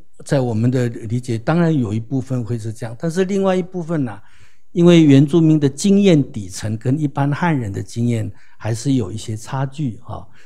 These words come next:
就跟美国的黑人跟美国的白人都用英文写作，但是它的内容里边所存在的那个符号意义啊，又很不一样。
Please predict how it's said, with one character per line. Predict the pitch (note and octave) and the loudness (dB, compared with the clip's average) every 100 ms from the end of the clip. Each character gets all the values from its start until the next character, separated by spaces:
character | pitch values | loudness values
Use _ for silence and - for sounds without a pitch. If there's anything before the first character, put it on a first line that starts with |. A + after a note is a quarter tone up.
| - | -16
就 | - C#3 | -6 2
跟 | D3 D3 D3 C#3+ - - - - - - | 4 6 4 0 -14 -18 -18 -16 -16 -8
美 | C3 A#2 | -2 0
国 | G#2 A#2+ | 0 0
的 | B2 A#2 | 2 0
黑 | - E3 D#3 | 2 4 4
人 | A#2+ - - - - - - - - - - - - | 2 -4 -14 -16 -16 -16 -16 -16 -16 -16 -18 -18 -16
跟 | - D#3 D3+ | 0 0 2
美 | C3+ G#2+ | -2 -2
国 | F#2+ C#3+ | -4 -4
的 | D#3 | -4
白 | - G#2 | -4 -4
人 | A#2+ F2+ - | -4 -6 -6
都 | E3 | 2
用 | D#3+ C#3+ | 2 2
英 | A3+ G#3+ | 4 6
文 | E3+ C#3+ | 6 2
写 | C3+ F#2+ | 0 -10
作， | - C3+ G#2+ - - - - - | -10 -12 -12 -16 -16 -16 -16 -6
但 | F#3 | -4
是 | F3 | -2
它 | F#3+ E3 | -2 0
的 | F3 | 2
内 | G3 G#3+ F3 | 4 4 4
容 | A2+ F2+ E2 - - - - - - | 2 -2 -10 -16 -18 -18 -18 -18 -14
里 | - C3 B2+ | -4 0 2
边 | C3+ F#3 | 2 0
所 | F3+ A#2+ | 0 -10
存 | - - A2+ | -8 -4 -4
在 | D3+ F#3 | -2 -2
的 | D3 A#2+ | -2 -2
那 | B2+ | -4
个 | B2 | -4
符 | A2 - A#2 A#2 | -8 -10 -10 -8
号 | D#3 C#3 | -6 -6
意 | F#3 C#3 | -6 -10
义 | E3 C3 G2+ | -8 -8 -8
啊， | - D#3 | -12 -12
又 | C3+ | -12
很 | - F#2 | -12 -16
不 | - | -12
一 | B2 G#2 | -12 -10
样。 | A#2+ | -14